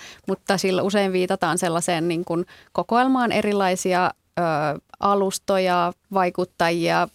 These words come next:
henkilöitä, mm, tota, keskustelupaikkoja, ö, jois-, jotka jotenkin jakaa tällaisen niin kuin naisvihamielisen ajatusmaailman. Ja se voi vaihdella siellä sisällä aika paljonkin, mutta et jonkinlainen ajatus kuitenkin siitä, että,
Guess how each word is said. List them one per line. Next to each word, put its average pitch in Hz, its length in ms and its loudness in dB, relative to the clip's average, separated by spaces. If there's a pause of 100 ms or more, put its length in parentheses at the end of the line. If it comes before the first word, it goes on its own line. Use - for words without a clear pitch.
(460)
henkilöitä, 180 720 0 (220)
mm, - 80 -18 (600)
tota, 160 380 -2
keskustelupaikkoja, 175 1000 -2
ö, 170 60 -4 (680)
jois-, 180 300 0
jotka 190 280 -2
jotenkin 190 400 0
jakaa 180 360 0
tällaisen 143 420 -2
niin 151 140 -4
kuin 156 180 -6
naisvihamielisen 156 1000 -4
ajatusmaailman. 180 760 -2
Ja 185 100 -2
se 180 140 -2
voi 208 160 0
vaihdella 214 420 2
siellä 180 260 -2
sisällä 233 360 0
aika 190 180 -4
paljonkin, 170 520 -2
mutta 160 220 -6
et - 120 -6
jonkinlainen 165 560 -2
ajatus 156 360 -4
kuitenkin 135 400 -6
siitä, 123 360 -6
että, - 240 -6